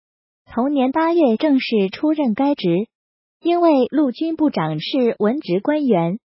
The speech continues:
所以陆军参谋长是美国陆军的最高军职指挥员。马克·米利在陆军参谋长任上仅三年有余，但取得的成绩令人瞩目。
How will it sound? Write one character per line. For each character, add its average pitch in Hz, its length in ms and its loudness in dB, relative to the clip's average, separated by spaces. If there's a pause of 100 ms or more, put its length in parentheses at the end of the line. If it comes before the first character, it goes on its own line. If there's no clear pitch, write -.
(380)
所 269 260 0
以 226 280 2
陆 269 220 0
军 302 280 -2
参 339 240 -2
谋 262 220 2
长 160 320 -2
是 214 300 0
美 175 220 0
国 202 220 2
陆 277 220 2
军 294 240 -4
的 226 200 2
最 277 200 2
高 285 220 -4
军 320 240 -6
职 214 180 0
指 151 180 -2
挥 285 220 -2
员。 165 320 -2 (560)
马 202 180 2
克· 349 240 0
米 208 160 0
利 247 220 -2
在 262 240 0
陆 262 220 2
军 285 240 -4
参 339 240 -4
谋 233 180 0
长 156 320 -4
任 269 240 2
上 233 300 0
仅 160 260 -4
三 294 240 -4
年 226 220 -2
有 180 160 -2
余， 156 340 -4 (600)
但 311 260 2
取 185 220 2
得 180 160 -2
的 233 120 -2
成 208 240 -4
绩 240 120 -4 (200)
令 269 220 0
人 190 220 0
瞩 170 160 0
目。 196 320 0